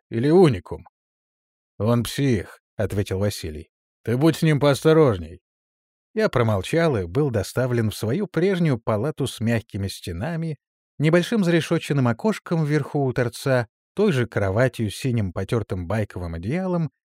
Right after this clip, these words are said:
и серой простынёй. Дверь за мной закрылась, и я лёг на кровать. Спать не хотелось, выспался. Я стал практиковать с шизой английский язык. База имелась, но нужна была разговорная практика.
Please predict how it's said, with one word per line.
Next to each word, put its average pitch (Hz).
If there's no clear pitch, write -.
и 208
серой 202
простынёй. 87
Дверь 127
за 120
мной 117
закрылась, 160
и 110
я 117
лёг 113
на 104
кровать. -
Спать -
не 170
хотелось, -
выспался. 151
Я 190
стал 175
практиковать 131
с -
шизой 143
английский 113
язык. 90
База 127
имелась, 156
но 185
нужна 131
была 151
разговорная 101
практика. 80